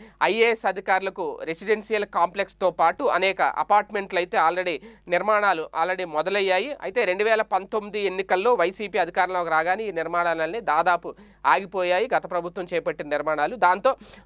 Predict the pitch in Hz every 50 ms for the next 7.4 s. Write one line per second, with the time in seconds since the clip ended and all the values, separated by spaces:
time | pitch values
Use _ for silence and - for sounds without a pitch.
0 | - 180 185 196 226 214 185 208 180 175 180 170 190 185 - 214 185 175 180 202
1 | 214 208 196 190 180 185 185 175 202 185 180 180 180 170 170 170 156 151 165 175
2 | 175 175 170 165 165 160 160 - 156 135 - 202 214 - - - - 175 180 185
3 | 180 - 175 180 214 262 226 180 175 190 196 202 196 196 202 190 190 180 185 185
4 | 185 175 180 175 175 175 - - 156 170 165 - 190 185 185 185 175 - 202 180
5 | 160 165 170 165 165 165 185 190 180 190 185 185 175 170 180 175 175 175 165 160
6 | 156 - - 180 170 175 170 170 175 156 151 165 165 165 147 160 156 - - 175
7 | 160 - - 151 147 220 311 254